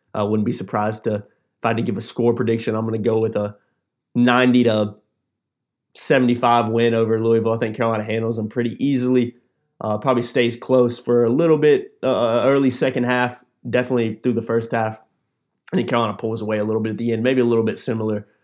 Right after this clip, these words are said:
to what they did against State. But like I said, biggest thing for me that I'm looking for for Carolina is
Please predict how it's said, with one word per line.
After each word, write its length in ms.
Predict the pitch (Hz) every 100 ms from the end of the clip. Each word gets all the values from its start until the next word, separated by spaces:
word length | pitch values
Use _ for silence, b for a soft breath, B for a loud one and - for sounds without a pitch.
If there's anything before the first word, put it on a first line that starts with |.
| _ _
to 100 | 123
what 180 | 117 117
they 100 | 113
did 140 | 113
against 280 | 107 98 -
State. 480 | - 117 113 - 104
But 320 | 113 98 - _ _ _
like 140 | 180 170
I 80 |
said, 360 | 123 139 120 107
biggest 240 | 170 180
thing 160 | 180 143
for 100 | 127
me 180 | 123 135
that 100 | 120
I'm 140 | 117
looking 220 | 120 117
for 140 | 113 117
for 100 | 113
Carolina 500 | 120 113 110 107 107
is 420 | 110 110 107 -